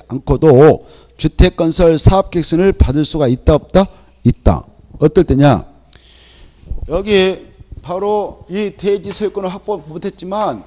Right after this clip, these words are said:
여기 땅 주인한테 이거 받았어. 사용 권한을 받았어. 사용 권한. 즉, 이 대지 수자가 지금 여러분이에요. 근데 사업을 하려는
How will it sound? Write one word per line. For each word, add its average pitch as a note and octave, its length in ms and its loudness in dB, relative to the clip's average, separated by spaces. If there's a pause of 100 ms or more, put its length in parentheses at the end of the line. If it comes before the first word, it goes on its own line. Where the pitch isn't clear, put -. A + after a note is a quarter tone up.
(280)
여기 F#3+ 340 -6
땅 A3 220 -6
주인한테 F#3 480 -10
이거 F#3 280 -4
받았어. D#3 580 -12
사용 G#3 600 -6 (1120)
권한을 F#3+ 360 -8
받았어. C#3+ 400 -10
사용 C#3+ 180 -16
권한. F#2 180 -18 (1500)
즉, F#3 360 -4 (540)
이 F3+ 260 -4
대지 F#3 300 -6
수자가 E3+ 420 -10
지금 D#3+ 280 -6
여러분이에요. C#3 880 -10
근데 E3 300 -4
사업을 G3 340 -4
하려는 E3+ 420 -4